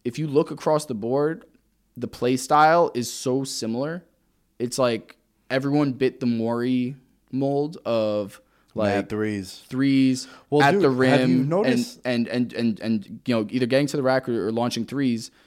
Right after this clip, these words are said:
Speaker 1: and it works. It's like, it, it does work.
Speaker 2: It's made the game unwatchable, though.
Speaker 1: It's hard, but, like, then if you look at a team like New York, they're coming through with the mid range, and,
Speaker 2: Right.
Speaker 1: and it's like defenses aren't used to that.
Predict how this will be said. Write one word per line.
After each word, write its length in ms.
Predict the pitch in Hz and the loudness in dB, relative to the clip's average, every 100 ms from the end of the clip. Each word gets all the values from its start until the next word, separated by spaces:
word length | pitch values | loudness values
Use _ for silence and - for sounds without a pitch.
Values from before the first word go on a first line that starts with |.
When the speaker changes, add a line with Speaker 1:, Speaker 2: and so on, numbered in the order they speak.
| _ _ - | _ _ 0
Speaker 1:
and 100 | 139 | 2
it 140 | 107 | 2
works. 560 | 113 156 110 - - - | 2 2 0 -6 -10 -6
It's 200 | 139 117 | -6 -2
like, 200 | 131 117 - | -2 -2 -2
it, 180 | 117 - | -4 -4
it 160 | 131 | -2
does 240 | 131 143 143 | 2 2 2
work. 460 | 113 120 170 - _ _ _ | -2 0 -2 -6 _ _ _
Speaker 2:
It's 220 | 175 175 | 0 0
made 220 | 143 170 165 | 0 0 0
the 80 | |
game 220 | 143 151 131 | 2 2 2
unwatchable, 680 | 131 117 127 123 101 95 | 0 2 2 2 -6 -8
though. 240 | 92 90 - | -6 -6 -2
Speaker 1:
It's 160 | 135 - | -2 0
hard, 360 | 143 175 120 | 4 4 4
but, 80 | 139 | 2
like, 220 | 147 147 | 2 4
then 200 | 160 165 160 | 2 0 0
if 200 | 156 147 | -2 -2
you 60 | 151 | -4
look 160 | 180 | -4
at 60 | 170 | -4
a 60 | |
team 200 | 151 185 | -6 -4
like 200 | 180 151 | -4 -2
New 80 | 131 | 0
York, 520 | 131 170 226 196 - _ _ _ _ _ _ _ | 2 4 2 0 -10 _ _ _ _ _ _ _
they're 100 | 135 | -4
coming 220 | 160 180 | -2 -4
through 100 | 175 | -2
with 120 | 175 165 | -4 -2
the 60 | |
mid 160 | 170 214 | -2 -2
range, 460 | 247 147 82 - - _ - | -2 -4 -6 -12 -20 _ 0
and, 200 | 151 143 | 2 0
Speaker 2:
Right. 80 | 123 - | -4 -6
Speaker 1:
and 340 | - 160 147 - - | 0 2 0 -2 0
it's 180 | 160 | 2
like 320 | 185 165 151 - _ 135 | 6 4 2 -10 _ -10
defenses 520 | 131 190 185 180 151 | -6 -4 -4 -4 -2
aren't 140 | 131 135 | 0 -2
used 160 | 185 | -6
to 80 | 120 | -8
that. 240 | 76 50 | -8 -14